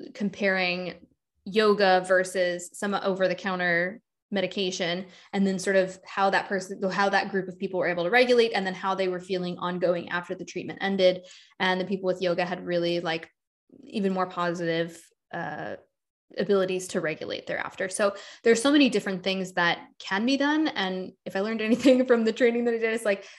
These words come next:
the, the certification, it's, it's that there's still very little funding for trauma,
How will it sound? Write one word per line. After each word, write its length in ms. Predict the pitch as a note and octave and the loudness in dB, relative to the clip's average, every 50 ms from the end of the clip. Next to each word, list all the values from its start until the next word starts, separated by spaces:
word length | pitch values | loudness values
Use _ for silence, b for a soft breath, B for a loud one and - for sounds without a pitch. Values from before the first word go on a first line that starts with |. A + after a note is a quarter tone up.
| B B - | B B -2
the, 220 | G3+ G3+ G3 F#3+ | 2 4 4 4
the 60 | G3 G3+ | 2 0
certification, 720 | - A3 G3+ G3+ G#3+ G#3 G3+ G#3 G#3 G#3 G3+ G3+ G3+ G3 - _ _ - | -2 -2 -2 -2 -2 -2 -2 -2 0 -2 -2 -2 -4 -6 -8 _ _ -2
it's, 240 | G#3 G3 F#3+ - - _ | -2 -2 -2 -6 -8 _
it's 200 | - G#3+ F#3+ - | -2 -2 -2 0
that 220 | - G#3 G3 F#3+ - | 2 0 0 2 2
there's 220 | G#3 G3+ F#3 F#3 | 0 0 0 0
still 520 | - - G#3 G3 F#3+ F#3 F3 - - - _ _ _ _ _ _ _ _ - G3 E3+ - _ _ _ - | 0 2 6 6 6 6 4 0 -6 -18 _ _ _ _ _ _ _ _ -16 -16 -16 -18 _ _ _ -2
very 300 | G#3+ F#3+ A#3 A#3+ C4 C4 | 2 6 6 8 8 8
little 220 | A#3+ A#3 G#3+ G#3 | 6 4 2 2
funding 440 | G3+ - G3 F#3+ G3 G3+ G#3+ A3 A3+ | 0 -2 -4 -4 -2 -4 -6 -6 -8
for 240 | A3 - G3+ F#3+ F#3+ | -6 -4 -2 -2 -2
trauma, 540 | F#3+ - - F3+ F3+ F#3+ A3 B3 C#4 C#4+ | 0 0 -2 -2 -2 -2 -4 -4 -4 -6